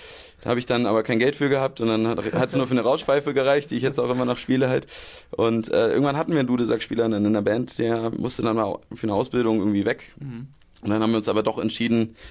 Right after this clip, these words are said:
Speaker 1: lieber ein Cello in, ins Boot zu holen, was irgendwie als Instrument halt einfach vielfältiger ist und besser einsetzbar.
Speaker 2: Was
Speaker 1: Ja.
Speaker 2: ich jetzt aber meinte, das war jetzt nicht unbedingt musikalisch die Mittelalterszene, sondern eigentlich mehr so die Mittelalterszene vom, vom Stil, vom Lebensstil her.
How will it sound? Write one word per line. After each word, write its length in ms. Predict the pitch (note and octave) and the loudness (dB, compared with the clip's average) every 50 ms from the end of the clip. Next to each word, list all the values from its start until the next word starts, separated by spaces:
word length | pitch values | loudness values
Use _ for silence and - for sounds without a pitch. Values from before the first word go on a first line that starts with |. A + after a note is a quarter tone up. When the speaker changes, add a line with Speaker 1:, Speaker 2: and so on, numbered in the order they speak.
| - - - | -20 -8 -4
Speaker 1:
lieber 160 | A#2 A2 A#2+ | -2 0 0
ein 60 | A2 | 0
Cello 260 | G#2 D3 C#3 C#3+ C3 | 0 0 0 2 2
in, 160 | A#2 A2 G#2 - | 2 0 0 -2
ins 240 | - - A2 G#2 | -6 -8 -8 -4
Boot 160 | - A2+ A2+ - | -2 -2 -2 0
zu 100 | - A#2 | 0 0
holen, 200 | A#2 A#2 A2+ G2+ | 0 0 0 -2
was 160 | G#2+ - - | -4 -4 -4
irgendwie 200 | - G2+ G#2+ G2+ | -2 0 2 2
als 160 | G2 - - | 0 0 -2
Instrument 360 | D#2 G#2 - - G#2+ A2 G#2 | -2 -2 -2 0 -2 -2 -2
halt 100 | A2 F#2+ | -2 -4
einfach 320 | E2+ G2 G2 F#2+ - - - - - - - | -4 -6 -6 -10 -12 -16 -20 -20 -20 -20 -20
vielfältiger 580 | - - - B2 A#2 - A#2 A2 G#2+ A2 A2+ F#2+ | -12 -4 -4 -2 0 0 0 0 0 0 0 0
ist 220 | F2 A2 A2 - | 0 0 -2 -4
und 260 | - C2+ D#2+ G2 F#2 - - - - - - _ _ - - _ _ _ _ - - - - - - - | -4 -2 -2 -2 -2 -4 -10 -20 -20 -20 -20 _ _ -20 -20 _ _ _ _ -20 -20 -20 -20 -20 -18 -8
besser 220 | - G#2 G2 G#2+ F2 | -6 -4 -2 -2 0
einsetzbar. 580 | F#2 A#2+ A#2 A2 G#2+ A2+ A2+ A2+ A2 A2 G#2+ G#2 - A#2 - _ _ - - - - - - - - | 0 0 0 0 -2 -2 -2 0 0 0 -2 -4 -8 -14 -18 _ _ -20 -20 -20 -20 -20 -20 -10 -6
Speaker 2:
Was 120 | - - | -6 -4
Speaker 1:
Ja. 60 | - | -4
Speaker 2:
ich 80 | - - | -6 -6
jetzt 100 | E3+ D3+ | -6 -2
aber 140 | D3 C#3+ C3+ | -2 0 2
meinte, 180 | B2+ C#3+ D3+ D3+ | 2 0 0 0
das 100 | C3+ B2+ | 0 0
war 80 | B2+ | 0
jetzt 140 | C3 B2+ - | -2 -2 -2
nicht 100 | D#3 D3 | -2 -2
unbedingt 220 | C#3+ C#3+ C3+ C3 | 0 0 0 0
musikalisch 520 | B2+ A#2 A2+ G#2+ - A2+ A2+ C3+ F3 F3 - | -2 -2 -2 -2 -2 -2 0 0 0 0 0
die 80 | - | -2
Mittelalterszene, 520 | D#3 D#3+ - F3+ D#3+ - E3 - E3 E3 D3+ | -2 0 0 -2 0 0 -2 -2 -2 0 0
sondern 220 | C#3+ C#3 C#3 B2+ | 0 0 0 0
eigentlich 180 | C3+ D3 C#3+ - | 0 -2 -2 0
mehr 140 | C3+ C3+ C3+ | 0 0 2
so 80 | C#3 | 2
die 60 | C#3 | 2
Mittelalterszene 640 | C3 C#3+ C3+ D3+ C3+ C3 C#3 C3+ - - - C#3+ C3+ | 2 2 2 0 0 0 -2 -2 -2 -2 0 -2 -2
vom, 220 | C3 - B2+ A#2+ A2+ | -2 -2 -4 -4 -4
vom 140 | - A#2+ A#2 | -4 -4 -4
Stil, 320 | - - - C#3+ D#3 E3+ - | -6 -6 -2 0 0 0 0
vom 120 | C3+ A#2 | 0 0
Lebensstil 600 | A#2 A#2 B2+ D#3+ D#3 C#3+ A2 - - - A#2 A2 G#2 | 0 2 2 2 2 0 -4 -6 -6 -6 -6 -6 -4
her. 220 | G#2 G#2+ G#2 G#2+ | -6 -6 -8 -8